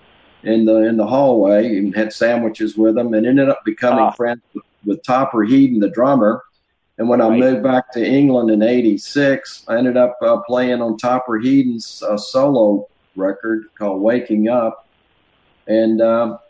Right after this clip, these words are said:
Speaker 1: Bobby Tinch, my friend, was on that as well, and, um, who was the singer for Jeff Beck Band. So, uh, yeah, I ended up, uh, hooking back up with Topper and, uh, hanging out with him and the bass player some, Paul. And, um, so I was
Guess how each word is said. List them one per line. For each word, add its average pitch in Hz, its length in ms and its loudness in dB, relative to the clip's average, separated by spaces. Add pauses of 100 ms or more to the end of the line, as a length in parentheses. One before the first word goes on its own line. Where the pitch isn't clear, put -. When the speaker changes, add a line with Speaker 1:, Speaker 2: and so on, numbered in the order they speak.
(320)
Speaker 1:
Bobby 110 300 2
Tinch, 113 340 -8
my 95 140 -4
friend, 107 340 0
was 101 180 -2
on 104 180 2
that 101 180 0
as 90 160 -8
well, 104 560 2
and, 92 340 -6
um, 92 380 -4 (440)
who 104 140 -2
was 92 160 -4
the 87 60 -10
singer 92 340 -4
for 85 160 -10
Jeff 87 380 -4
Beck 87 280 -6
Band. 87 300 -6 (600)
So, 107 360 2
uh, - 20 4
yeah, 117 260 2
I 117 100 0
ended 151 220 2
up, 135 200 -2
uh, 127 180 2 (100)
hooking 131 300 0
back 120 240 0
up 123 140 -2
with 107 160 -8
Topper 117 640 -2
and, 104 260 -2
uh, 104 220 -2 (160)
hanging 107 280 -2
out 113 200 -2
with 107 180 -4
him 113 260 -2
and 113 140 0
the 104 180 -4 (320)
bass 113 240 -4
player 101 240 0
some, 104 420 -4
Paul. 113 580 0
And, 101 240 -2
um, 104 280 0 (720)
so 131 220 2
I - 20 4
was 123 120 0